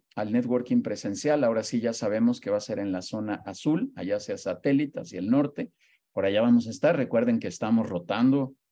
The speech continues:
las ubicaciones del networking justo para favorecer a la gente del norte, del sur y del centro. Estamos en la Condesa, a veces en las Águilas.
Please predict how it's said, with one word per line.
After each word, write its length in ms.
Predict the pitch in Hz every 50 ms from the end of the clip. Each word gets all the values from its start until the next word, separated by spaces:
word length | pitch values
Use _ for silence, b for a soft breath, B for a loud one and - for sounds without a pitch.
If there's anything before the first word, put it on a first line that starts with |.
| _ _
las 180 | - 107 104 -
ubicaciones 640 | 113 104 104 - 110 101 - 113 113 113 120 113 -
del 140 | 110 104
networking 420 | 107 107 104 104 110 107 - 127 113
justo 360 | 107 - 110 107 - 95 -
para 200 | - 98 92 87
favorecer 560 | - 95 90 90 95 92 90 - 110 104 104
a 60 | 98
la 120 | 92 87 85
gente 360 | - 104 101 98 - 98 85
del 180 | 85 82 82 87
norte, 380 | 104 123 131 131 - - -
del 180 | 90 82 80 80
sur 260 | - - 117 123 123
y 60 | 113
del 220 | 95 85 85 82 82
centro. 440 | - 127 135 147 143 - 139 110
Estamos 380 | 98 95 - 101 98 95 90 -
en 80 | 87 80
la 100 | 80 -
Condesa, 420 | - 95 104 135 170 165 151 123
a 20 |
veces 280 | 110 110 - 95 92 -
en 120 | 95 92
las 120 | 92 - -
Águilas. 420 | 170 165 165 170 165 165 156 -